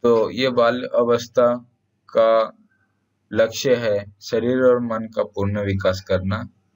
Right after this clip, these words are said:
तो इसमें हम ये करते हैं कि बच्चे का खाना पीना, खेलना कूदना और सोने के ऊपर ज्यादा महत्व देते हैं, ताकि उसका मन और शरीर पूरा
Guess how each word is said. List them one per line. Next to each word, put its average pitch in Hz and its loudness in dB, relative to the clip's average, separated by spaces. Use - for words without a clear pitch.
तो 104 0
इसमें 117 -2
हम 120 -2
ये 117 -2
करते 113 -2
हैं 107 -6
कि 104 -10
बच्चे 101 -2
का 104 -8
खाना 101 -2
पीना, 101 -4
खेलना 101 -2
कूदना 101 0
और 98 2
सोने 95 -2
के 104 -8
ऊपर 98 -2
ज्यादा 95 0
महत्व 98 -4
देते 90 -4
हैं, 90 -8
ताकि 101 0
उसका 110 -2
मन 104 -4
और 101 0
शरीर 98 0
पूरा 110 2